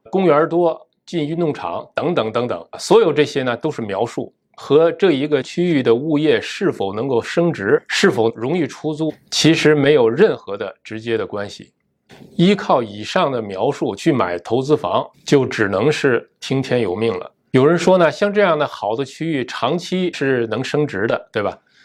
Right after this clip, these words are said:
那么确实是长期能升值。在这里呢，顺便呢说一下，我们所说的快速升值指的是什么呢？我们指的不是说十年、二十年升值，因为在澳大利亚这个国家，不管在什么地方，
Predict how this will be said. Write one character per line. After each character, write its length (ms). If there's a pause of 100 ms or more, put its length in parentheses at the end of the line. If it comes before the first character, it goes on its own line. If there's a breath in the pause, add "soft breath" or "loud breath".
(240 soft breath)
那 100
么 80
确 180
实 160
是 340
长 220
期 140
能 160
升 200
值。 240 (120)
在 160
这 160
里 160
呢， 180
顺 240
便 160
呢 120
说 220
一 120
下， 220
我 180
们 160
所 180
说 220
的 220
快 340
速 180
升 300
值 320 (400)
指 160
的 100
是 160
什 140
么 80
呢？ 100
我 160
们 300
指 160
的 100
不 240
是 180
说 200
十 320
年、 160 (100)
二 160
十 140
年 240
升 240
值， 220
因 120
为 80
在 280
澳 180
大 100
利 100
亚 140
这 120
个 60
国 180
家， 260 (600 soft breath)
不 100
管 180
在 140
什 100
么 100
地 180
方， 200